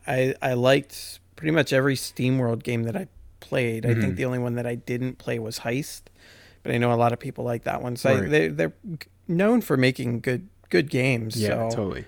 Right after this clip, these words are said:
Speaker 1: um, this is definitely one I'm interested in.
Speaker 2: Yeah. And I like, like you said, re-, re-, just to reinforce that I like that they're trying something new.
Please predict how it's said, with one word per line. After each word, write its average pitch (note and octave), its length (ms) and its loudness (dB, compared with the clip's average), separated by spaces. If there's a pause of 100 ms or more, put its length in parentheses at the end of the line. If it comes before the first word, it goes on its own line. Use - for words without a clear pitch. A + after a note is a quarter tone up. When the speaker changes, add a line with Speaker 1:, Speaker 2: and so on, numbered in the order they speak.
(160)
Speaker 1:
um, A2+ 460 -4
this C3 160 -4
is C#3 100 -10
definitely C3+ 380 -4
one A#2+ 160 -2
I'm A#2 100 -4
interested - 460 -12
in. B2+ 180 -8 (580)
Speaker 2:
Yeah. G#2 280 -2 (400)
And A2 120 0
I A#2 100 6
like, C3+ 300 4
like A2 200 0
you G#2 80 -4
said, F#2+ 340 -2 (320)
re-, G#2 360 -2
re-, G#2 280 -6 (160)
just - 240 -4
to G#2 80 -2
reinforce G2 600 -2
that - 340 -4
I - 80 -4
like G2 280 -2
that G2 180 0
they're F#2+ 260 0 (300)
trying A2+ 280 4
something F#2+ 600 0
new. G2 540 0